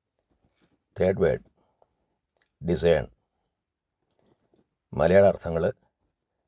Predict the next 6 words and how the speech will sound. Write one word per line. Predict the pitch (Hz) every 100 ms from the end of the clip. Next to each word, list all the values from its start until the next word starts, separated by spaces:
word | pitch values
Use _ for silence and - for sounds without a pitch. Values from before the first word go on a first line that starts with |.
| _ -
തിരിച്ചറിയുക, | 95 90 98 87 85 87 110 - _ _ _ _ _ _ _ _ _ _ _ 98
വിവേചന | 101 110 110 110
ബുദ്ധി | 92 80 101 110 _ _ _ _ _ _ _ _ _ _ _ _ _ _ _ _ -
എന്നെല്ലാം. | 104 80 62 - _ _ _ _ _ _ _ _ _ _ _ _ _ _ _ _ _ _ _ _ _ _ _
ഇംഗ്ലീഷിൽ | 110 104 120 127 120
അർത്ഥം | 101 - 82